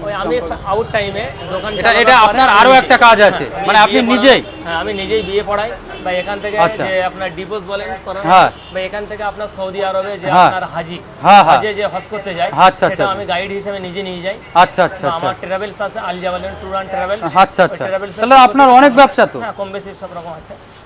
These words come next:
Speaker 2: তো আপনি হচ্ছে মানে আমার আর লাস্ট আর একটা কোশ্চেন ছিল, এটাই হচ্ছে যে আপনি বেশভূষা আছেন, হচ্ছে পরেশগারি, মানে ধার্মিক, তো এই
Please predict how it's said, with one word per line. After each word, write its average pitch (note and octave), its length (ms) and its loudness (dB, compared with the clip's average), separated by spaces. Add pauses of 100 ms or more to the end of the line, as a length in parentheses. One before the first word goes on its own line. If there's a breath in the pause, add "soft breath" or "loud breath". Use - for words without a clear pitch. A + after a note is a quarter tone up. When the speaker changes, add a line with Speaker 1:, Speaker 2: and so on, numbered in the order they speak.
(120)
Speaker 2:
তো F#3+ 40 2 (180)
আপনি B3+ 180 0 (180)
হচ্ছে A3 240 2 (220)
মানে A3 160 2 (260)
আমার B3 180 6 (180)
আর G3+ 80 4 (340)
লাস্ট E3 220 4 (120)
আর F3+ 120 4
একটা A#3+ 220 0
কোশ্চেন A#3+ 320 -4 (100)
ছিল, A3+ 140 -4 (280)
এটাই A#3+ 240 2
হচ্ছে G3+ 220 -6 (760)
যে A3+ 60 2 (100)
আপনি A3 180 -2 (380)
বেশভূষা G3 460 0 (100)
আছেন, G3 200 -6 (680)
হচ্ছে E3+ 240 -4 (600)
পরেশগারি, F#3+ 540 4 (720)
মানে E3 160 0 (220)
ধার্মিক, G3+ 340 2 (880)
তো G#3 60 -2 (140)
এই A3+ 60 -6